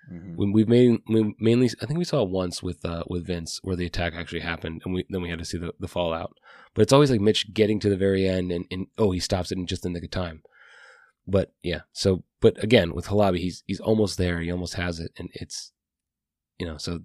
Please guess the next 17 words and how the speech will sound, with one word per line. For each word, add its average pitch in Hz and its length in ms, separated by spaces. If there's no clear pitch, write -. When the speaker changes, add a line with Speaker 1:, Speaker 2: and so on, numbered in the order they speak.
Speaker 2:
that - 200
he's, 101 340
he's 117 180
gotta 110 220
be 85 100
number 78 180
one. - 200
I 127 80
would 156 300
put 220 140
the 175 60
Cooks, - 340
the 117 120
Cooks - 340
could 131 280
be 98 160
here. - 340